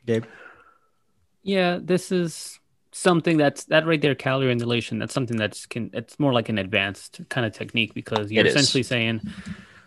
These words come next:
Speaker 2: "Okay, uh, why," you know, you're appropriately fueling your body based on what you will do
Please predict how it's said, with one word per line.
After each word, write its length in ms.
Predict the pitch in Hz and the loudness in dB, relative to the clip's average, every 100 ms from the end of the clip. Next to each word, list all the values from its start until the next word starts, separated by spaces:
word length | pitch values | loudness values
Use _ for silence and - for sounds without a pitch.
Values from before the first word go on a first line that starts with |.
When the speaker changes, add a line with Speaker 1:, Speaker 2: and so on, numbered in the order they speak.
| _ - | _ -4
Speaker 2:
"Okay, 520 | 160 131 120 113 - - _ _ | 0 4 6 6 4 -4 _ _
uh, 380 | - 120 120 113 | 2 6 6 4
why," 540 | 113 143 143 135 135 135 | 2 2 4 6 6 4
you 160 | 151 | 4
know, 280 | 135 120 117 - - - - _ _ _ _ _ _ | 6 6 2 -8 -20 -20 -20 _ _ _ _ _ _
you're 200 | 147 143 | 6 8
appropriately 760 | 139 - 175 175 107 175 175 - _ _ _ | 8 6 6 6 2 4 2 -2 _ _ _
fueling 380 | 160 156 151 139 | 6 6 8 6
your 120 | 131 | 4
body 380 | 120 117 120 117 | 4 2 2 0
based 400 | 117 127 117 127 | 2 2 2 0
on 220 | 117 113 | 0 0
what 380 | 123 120 127 - | -2 2 2 0
you 160 | 127 117 | -2 0
will 200 | 117 110 | -2 -4
do 600 | 107 117 110 107 110 | -2 0 0 -2 -4